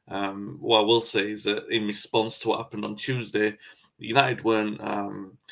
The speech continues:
they were reactive again, basically. They, they started quite well. They were dominating as well. They should have done because they've got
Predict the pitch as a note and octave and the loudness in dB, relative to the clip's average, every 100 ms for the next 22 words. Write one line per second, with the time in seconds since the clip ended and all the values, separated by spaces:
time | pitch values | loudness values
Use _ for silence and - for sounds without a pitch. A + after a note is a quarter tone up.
0 | - - _ B2 B2 B2 B2+ C#3 - - | -20 -20 _ 2 4 6 10 8 8 -6
1 | G2+ G2+ G2+ G2+ G#2 - - A2 G#2+ G#2 | -6 -6 -4 -2 -2 -4 -8 -2 -2 -2
2 | G#2 A2+ - C#3 A#2 G#2+ - G#2+ G#2 G#2+ | -4 -6 4 4 4 0 2 4 4 4
3 | G#2+ G#2+ _ _ _ - A2+ A2 G#2+ A2+ | 2 0 _ _ _ -2 2 2 2 2
4 | A2+ G#2+ G#2 G#2 A2+ A2+ G#2+ G#2 - A#2 | 2 0 0 -4 -2 2 2 0 -2 -2
5 | G#2+ G#2 G#2 G2+ - G#2 G#2+ | 0 -2 -4 -8 -6 -4 -4